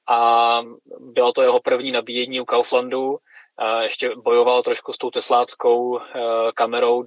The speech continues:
couvací, že nedokázal moc zacouvat. A potom jsem mu pomáhal s nabíjením, ale a říkal, že ta, a, a právě říkal, že, eh, na to auto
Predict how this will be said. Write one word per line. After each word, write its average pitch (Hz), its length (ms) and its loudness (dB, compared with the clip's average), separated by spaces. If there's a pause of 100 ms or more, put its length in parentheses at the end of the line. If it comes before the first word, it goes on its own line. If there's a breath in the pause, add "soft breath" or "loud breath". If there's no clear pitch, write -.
(400)
couvací, 120 540 0
že 123 80 -6
nedokázal 120 540 0
moc 123 160 -2
zacouvat. 117 720 -2 (680 loud breath)
A 113 320 4
potom 117 400 -8
jsem 113 140 -6
mu 120 80 -8
pomáhal 113 360 0
s 123 60 -8
nabíjením, 113 640 -6 (420 loud breath)
ale 117 520 2
a 123 120 -4
říkal, 123 400 2
že 127 100 -6
ta, 131 120 -2
a, 123 180 0
a 117 160 -4
právě 120 340 2
říkal, 123 420 -2
že, 123 180 0 (680)
eh, 113 340 -2
na 120 160 -6
to - 120 -4
auto 123 240 -2